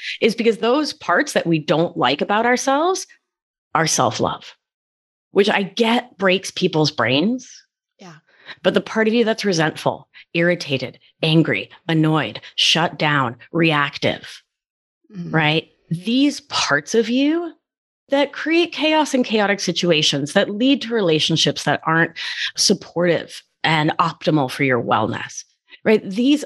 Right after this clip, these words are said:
Speaker 1: all of these parts, the part that obsessively checks your likes and your stats and your whatever, right? The part of you that if a client might not continue, might not sign on again, is like,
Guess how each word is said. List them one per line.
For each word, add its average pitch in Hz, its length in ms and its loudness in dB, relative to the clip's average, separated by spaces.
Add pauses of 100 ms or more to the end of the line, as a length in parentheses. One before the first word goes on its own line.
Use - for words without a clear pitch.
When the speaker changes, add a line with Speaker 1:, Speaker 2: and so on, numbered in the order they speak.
(100)
Speaker 1:
all 254 360 0
of 233 260 -2
these 208 300 2
parts, - 840 -2
the 180 60 0
part 202 260 -2
that 214 80 2
obsessively 147 680 0
checks - 300 0
your 131 100 2
likes 117 460 0
and 139 140 2
your 131 140 -2
stats - 800 -2
and 147 80 2
your 151 140 2
whatever, 98 560 0 (460)
right? 180 220 0
The 226 80 2
part 202 300 -2
of 294 100 0
you 277 160 2
that 214 260 -2 (220)
if 175 160 2
a 185 60 2
client 220 480 -2
might 226 220 -2
not 254 260 0 (220)
continue, 262 760 2
might 175 180 -2
not 202 200 2
sign 220 320 0
on 240 120 0
again, 240 460 0
is 180 180 -2
like, 185 260 0